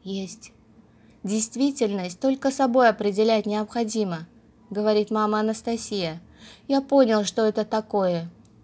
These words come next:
и изучаю или определяю. Пока не знаю, как сказать точнее».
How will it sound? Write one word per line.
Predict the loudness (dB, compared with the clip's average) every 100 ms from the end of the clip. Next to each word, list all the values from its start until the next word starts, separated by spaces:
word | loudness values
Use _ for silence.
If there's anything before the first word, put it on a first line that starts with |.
| -14 -2
и | 0
изучаю | 2 0 -2 0 0 0 -4 -6
или | -2 0
определяю. | 0 -2 -6 -4 -2 -2 -4 -8 -12 -20 -20 -20 -20 -6
Пока | -2 2
не | 2 2
знаю, | 2 0 0
как | -2 -4
сказать | -4 0 0 0
точнее». | -4 -4 -2 -2 -2 -6